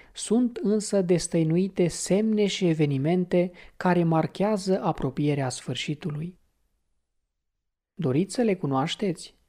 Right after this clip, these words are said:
Studiați Matei, capitolul douăzeci și patru, Marcu treisprezece, Luca douăzeci și unu, doi Timotei trei și priviți, citez, scena acestei lumi care este în schimbare.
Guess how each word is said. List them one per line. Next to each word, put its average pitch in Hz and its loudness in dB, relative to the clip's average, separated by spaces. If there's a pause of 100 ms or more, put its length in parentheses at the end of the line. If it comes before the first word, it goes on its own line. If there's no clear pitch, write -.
(120)
Studiați 165 0
Matei, 156 0
capitolul 143 -2
douăzeci 143 2
și - -8
patru, 156 -4 (420)
Marcu 170 0
treisprezece, 180 -2 (160)
Luca 170 2
douăzeci 143 2
și - -8
unu, 185 2 (300)
doi 180 4
Timotei 214 2
trei 180 0 (260)
și - -2
priviți, 180 0
citez, 175 2 (100)
scena 247 0
acestei 160 0
lumi 180 2
care 139 -4
este 160 -2
în 135 -4
schimbare. 147 -6